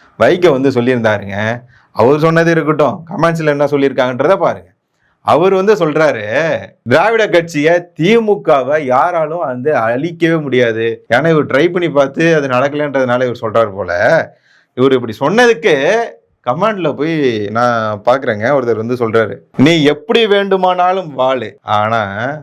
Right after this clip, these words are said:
வைகோ மாதிரி மட்டும் வாழ்ந்துராத" அப்படின்றாரு. அவரு என்ன அனுபவத்துல சொல்றாரா?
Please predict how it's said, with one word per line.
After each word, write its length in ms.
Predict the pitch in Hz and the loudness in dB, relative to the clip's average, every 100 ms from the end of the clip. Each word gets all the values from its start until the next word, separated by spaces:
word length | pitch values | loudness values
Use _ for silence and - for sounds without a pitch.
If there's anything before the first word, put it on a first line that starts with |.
| 143 _ | -16 _
வைகோ 420 | 101 120 185 180 170 | 2 4 4 2 2
மாதிரி 280 | 139 135 123 | 2 0 -4
மட்டும் 280 | 117 220 | -8 -4
வாழ்ந்துராத" 520 | 117 117 135 113 95 95 92 95 | -2 -2 -4 -6 -6 -6 -6 -2
அப்படின்றாரு. 560 | 104 104 101 101 95 101 - - | -2 -2 -4 -4 -4 -8 -16 -6
அவரு 500 | - 143 123 139 135 | -2 0 0 0 0
என்ன 320 | 151 202 127 | 2 0 0
அனுபவத்துல 440 | 185 226 214 170 | 2 2 2 0
சொல்றாரா? 840 | 139 127 117 113 107 107 135 185 | 0 0 2 2 2 0 -2 -6